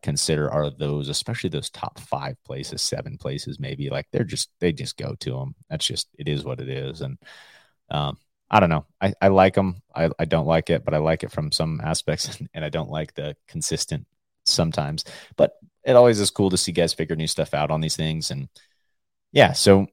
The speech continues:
uh, a couple surprises in just the twenty twenty-three data. So this is just this year's tournaments that are hit. Obviously, a lot of this stuff still mimics the overall, and I don't think it's good to just look at one year's data because there's always kind of changes or some lake that's on an upswing, and it seems like all the leagues go there. And,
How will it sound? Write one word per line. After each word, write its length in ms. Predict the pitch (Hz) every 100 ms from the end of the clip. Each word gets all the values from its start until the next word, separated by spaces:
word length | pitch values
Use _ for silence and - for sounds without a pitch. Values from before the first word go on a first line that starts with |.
| _ _
uh, 120 | - 71 67 85
a 40 |
couple 240 | - 151 -
surprises 600 | 123 - 101 101 101 90
in 140 | 85
just 260 | - 95 -
the 100 | 87
twenty 320 | - 87 87
twenty-three 640 | - 87 73 - 71 80
data. 300 | 85 98 110
So 160 | - 76
this 180 | 82 82
is 100 | 78
just 420 | - 82 80 -
this 240 | 76 -
year's 240 | 92 95 -
tournaments 460 | 101 95 101 104
that 120 | 98
are 80 | 101
hit. 240 | 104 113 - _ _ _ _ _ _ _ _ _ -
Obviously, 460 | 92 101 98 - 87
a 60 |
lot 160 | 87 87
of 60 | 85
this 120 | -
stuff 200 | 85 -
still 240 | - 87
mimics 520 | 82 78 78 - - - _ _
the 100 | - -
overall, 400 | 80 73 71 73
and 80 | 78
I 60 |
don't 120 | 90
think 140 | 82 87
it's 120 | -
good 180 | - 78
to 80 | 73
just 180 | 76
look 160 | 76 -
at 100 | -
one 200 | 76 76
year's 180 | 69 67
data 300 | 67 71 69
because 300 | 71 - 71
there's 180 | 71 76
always 340 | 78 76 -
kind 240 | - 71
of 60 | 71
changes 500 | - 71 67 71 71
or 80 | 69
some 220 | - 76
lake 240 | 71 76
that's 180 | 73 -
on 100 | 73
an 100 | 76
upswing, 580 | 69 - - 71 71 71
and 120 | 73
it 100 | 65
seems 200 | - 78
like 140 | 78 82
all 100 | 87
the 80 |
leagues 280 | 78 80 71
go 160 | 82 80
there. 280 | 69 69
And, 120 | 69